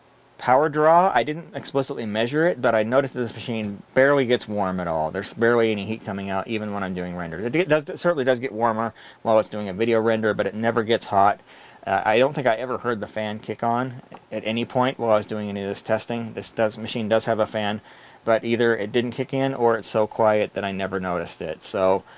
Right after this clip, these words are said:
uh, that's certainly a good thing. That's something you're not gonna be able to say about a lot of the equivalent Windows P Cs, um, at least in the same price range. It, you're gonna have fans on all of those. Now, w-, <laughs> for anybody that's doing video production,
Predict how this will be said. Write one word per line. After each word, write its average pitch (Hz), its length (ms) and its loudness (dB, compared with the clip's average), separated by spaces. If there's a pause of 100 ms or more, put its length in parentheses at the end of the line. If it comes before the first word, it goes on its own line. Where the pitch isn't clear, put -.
(260)
uh, 95 280 0
that's 110 200 -2
certainly 107 340 -2
a 95 60 -6
good 107 180 0
thing. 107 260 -4
That's 104 160 -4
something 110 240 -2
you're 107 80 -4
not 101 140 0
gonna 104 140 -2
be 107 80 -2
able 101 140 0
to - 60 -8
say 95 280 -6
about 92 240 0
a - 20 0
lot 95 160 2
of 90 60 -6
the 90 60 -4
equivalent 92 380 -4
Windows 98 320 -4
P 92 200 -8
Cs, 90 400 -6 (420)
um, 82 440 -8 (120)
at - 60 -18
least 104 180 -4
in 92 80 -8
the 87 60 -10
same 90 180 -8
price 92 320 -2
range. 87 320 -10
It, 90 100 -12 (220)
you're 98 180 -6
gonna 95 140 -6
have 92 180 -4
fans 90 360 -8
on 82 160 -6
all 82 180 -2
of 78 60 -8
those. 80 320 -6 (1300)
Now, 110 300 4
w-, 123 200 0 (420)
<laughs> - 460 -8
for 170 140 0
anybody 170 260 2
that's 131 140 -6
doing 131 200 0
video 123 300 4
production, 113 560 -2